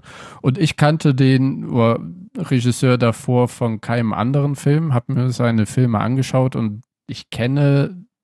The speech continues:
nur einen anderen Film von ihm, der kam danach, der heißt Killing of a Sacred Deer. Den kenne ich aber auch nur so, wie ich, äh, The Lobster f-,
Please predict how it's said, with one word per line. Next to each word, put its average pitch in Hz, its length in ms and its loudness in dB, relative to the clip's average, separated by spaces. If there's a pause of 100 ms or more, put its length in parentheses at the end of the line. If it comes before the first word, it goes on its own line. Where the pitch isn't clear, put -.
(1300)
nur 117 240 2
einen 120 300 2
anderen 139 460 0
Film 151 280 0
von 143 240 -2
ihm, 143 220 0
der 104 100 2
kam 107 260 0
danach, 92 560 -2
der 107 200 0
heißt 101 360 -2
Killing 127 400 0
of - 160 -4
a 104 60 -6
Sacred - 580 -2
Deer. 120 320 2 (1120)
Den 117 100 0
kenne 143 220 2
ich 131 100 2
aber 117 240 2
auch 117 220 0
nur 151 520 4
so, 143 380 2
wie 135 240 2
ich, - 240 -6
äh, 113 260 0
The 113 120 0
Lobster 110 720 2
f-, - 400 -12